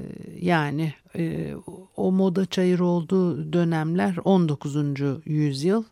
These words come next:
E, zaten bu bölgenin de bu kadar, e, köşkler vardı bahçe içerisinde. E, ikiz köşkler gibi duruyordu onlar. Genellikle, e, ne o? Pervitiç haritalarında falan görünür. Ama, e,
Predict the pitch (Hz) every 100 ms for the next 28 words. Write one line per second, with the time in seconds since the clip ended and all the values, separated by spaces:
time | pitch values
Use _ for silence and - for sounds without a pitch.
0 | _ - - - - - - 170 160 139
1 | 135 147 165 151 147 143 151 160 165 147
2 | 160 151 160 160 156 147 151 160 139 139
3 | 139 - - - 151 - - - - 156
4 | - 160 - 160 151 143 131 123 127 139
5 | 131 - 139 135 - 135 131 - 131 135
6 | 135 _ - - 175 - 165 - 143 143
7 | - 156 151 151 139 151 151 147 135 135
8 | 143 160 160 165 160 151 147 160 165 -
9 | 160 160 156 185 160 196 - 180 175 -
10 | - 175 170 170 165 165 165 175 220 190
11 | 165 156 180 294 - - - - - -
12 | - - 190 226 240 - 180 180